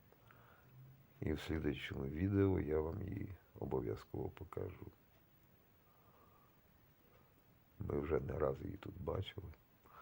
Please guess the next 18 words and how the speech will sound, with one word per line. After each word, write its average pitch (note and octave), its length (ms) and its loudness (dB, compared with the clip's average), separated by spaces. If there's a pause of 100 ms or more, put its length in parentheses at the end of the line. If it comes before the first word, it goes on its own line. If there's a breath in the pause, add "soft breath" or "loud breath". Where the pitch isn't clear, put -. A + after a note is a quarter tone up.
(800 loud breath)
Ну, F#2 200 4
а A#2 120 6
це F#2+ 180 2
ще E2 240 4
вона E2 240 4
вирішила C#2+ 600 -2 (3000 loud breath)
позувати E2+ 680 6
на D#2 160 0
камеру. G1+ 600 -2 (840 loud breath)
Ну, G2+ 280 -2
добре. - 460 0 (1300 loud breath)
Нехай G2+ 380 6
позує. - 680 -8 (1800 loud breath)
Оце - 380 0
отам E2+ 440 4
сіль, - 380 -6
да, - 280 -4
то - 180 -6